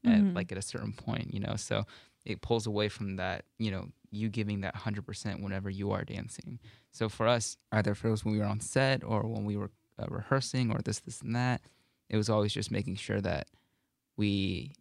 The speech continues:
Speaker 1: at least finished school, that we,
Speaker 2: Mm-hmm.
Speaker 1: we at least had to finish what we had to finish for
Speaker 2: Mm-hmm.
Speaker 1: school,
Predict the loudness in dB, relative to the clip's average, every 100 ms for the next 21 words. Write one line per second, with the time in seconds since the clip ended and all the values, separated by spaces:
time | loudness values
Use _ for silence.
0 | _ _ -2 2 0 0 -2 -2 -2 -2
1 | 0 2 0 -4 -8 _ 8 8 6 2
2 | 0 -2 2 4 2 -2 0 0 0 -2
3 | -2 -2 -6 _ -2 0 2 0 -2 -6
4 | -6 -6 -2 4 6 6 2 -2